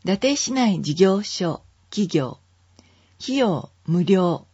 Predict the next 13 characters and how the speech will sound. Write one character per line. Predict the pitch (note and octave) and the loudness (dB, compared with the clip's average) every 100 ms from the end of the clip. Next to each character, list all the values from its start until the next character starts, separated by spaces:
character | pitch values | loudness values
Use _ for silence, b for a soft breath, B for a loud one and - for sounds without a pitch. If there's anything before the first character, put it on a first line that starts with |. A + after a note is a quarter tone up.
| _ b b b b b | _ b b b b b
貸 | G3+ A3+ | -6 -6
し | |
出 | A3+ C#4+ | -4 -4
し | - | -6
機 | - A3+ | -8 -10
器、 | - D3+ - _ _ _ _ - | -6 -8 -8 _ _ _ _ -6
血 | F#3+ - C4+ | -6 0 0
圧 | C4+ - - | 0 -4 -10
計、 | - G#3 F3 - _ _ _ - | -4 -2 -2 -8 _ _ _ -6
体 | A#3+ C#4 | -4 -4
組 | - B3+ | -6 -8
成 | - A3+ G#3+ | -4 -4 -4
計、 | - F#3+ F3+ E3 | -6 -6 -4 -6